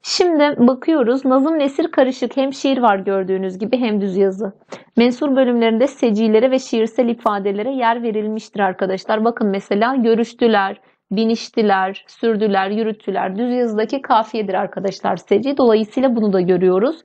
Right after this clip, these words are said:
Din uğruna yapılan mücadele ekseninde oluşturulmuştur. Böyle bir şeyden bahsetmiyor. Somut mekan unsurlarından söz edilmiştir. Bakıyoruz arkadaşlar. Mesela buradaki karşı yaka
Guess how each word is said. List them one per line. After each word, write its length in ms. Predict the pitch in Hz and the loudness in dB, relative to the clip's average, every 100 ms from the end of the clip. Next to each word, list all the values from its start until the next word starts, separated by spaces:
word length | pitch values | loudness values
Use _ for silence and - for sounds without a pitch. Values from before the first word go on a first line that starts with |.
| _ - - - 214 | _ -20 -20 0 2
Din 120 | 311 | 4
uğruna 260 | 339 294 302 | 2 0 0
yapılan 460 | 277 277 262 294 | -2 0 0 2
mücadele 520 | 262 233 240 233 247 | 0 2 2 2 0
ekseninde 480 | 254 240 - 220 220 | 0 -2 -2 0 4
oluşturulmuştur. 1000 | 233 220 214 - 202 196 190 - 370 370 | 4 2 -4 -4 -2 -2 -4 -6 -6 0
Böyle 200 | 302 277 | 2 2
bir 60 | 240 | -2
şeyden 380 | 233 240 480 | -2 0 0
bahsetmiyor. 680 | 415 320 - 262 254 202 196 254 - _ - - | 0 0 -4 -8 -6 -6 -6 -10 -16 _ -20 -8
Somut 400 | - 269 330 311 | 0 0 0 -4
mekan 320 | 277 277 285 | -4 -4 -2
unsurlarından 840 | 269 254 262 240 240 233 233 269 | -2 0 2 4 4 2 0 -2
söz 380 | 285 - 254 269 - | -4 -2 -2 -2 -6
edilmiştir. 720 | - 208 220 233 262 - 247 269 _ _ _ - | -2 -2 0 -2 -4 -4 -4 -4 _ _ _ -2
Bakıyoruz 420 | 277 330 294 226 | 0 -2 -4 -4
arkadaşlar. 480 | 196 202 190 196 220 | -6 -6 -8 -4 -4
Mesela 400 | 233 240 240 226 | 0 2 2 2
buradaki 300 | 226 254 254 | 0 -2 -4
karşı 480 | - 247 214 - 269 | -4 -2 -2 -4 -2
yaka 580 | 247 208 - 196 180 | 0 -2 -2 -4 -4